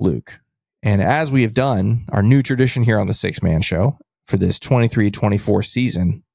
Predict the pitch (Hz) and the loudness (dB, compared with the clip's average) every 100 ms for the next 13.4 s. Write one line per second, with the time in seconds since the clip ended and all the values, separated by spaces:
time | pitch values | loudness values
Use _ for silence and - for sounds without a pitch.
0 | - 101 127 165 143 101 101 - 101 92 | -4 0 0 0 -2 0 0 -2 -4 -4
1 | 95 95 95 101 135 147 - 95 95 98 | -2 0 0 2 0 -2 -4 -4 -2 -2
2 | 107 101 82 - _ _ _ _ _ _ | -2 -4 -8 -16 _ _ _ _ _ _
3 | - 127 117 131 147 139 123 117 - - | -12 -10 -6 -4 -2 -2 -4 -6 -8 -4
4 | 139 95 90 95 - 107 - 139 165 107 | -4 -2 -4 -4 -6 -6 -4 -2 -2 -2
5 | 92 - 101 98 95 127 147 - - - | -4 -6 -6 -2 0 0 -2 -4 -6 -2
6 | 104 208 214 208 240 - 107 90 - 131 | 0 -2 -2 -2 -2 0 0 0 0 0
7 | 131 117 - 220 254 165 123 147 135 - | 0 -2 -6 -4 -2 0 0 0 -2 -2
8 | 95 - 78 - - 113 127 117 117 110 | -2 -2 -2 -8 -2 0 2 0 0 0
9 | 95 - _ _ _ - 110 - 110 120 | -2 -4 _ _ _ -8 -6 -2 0 2
10 | 120 110 95 104 117 101 98 - - 196 | 2 0 0 0 2 -2 -4 -4 -2 -2
11 | 131 120 113 - 101 110 160 143 95 - | 0 0 0 -2 0 0 0 -2 -4 -6
12 | - 87 - 165 214 - - 92 71 - | -6 -6 -2 0 0 0 -2 -4 -4 -6
13 | - 85 131 | -6 -2 -2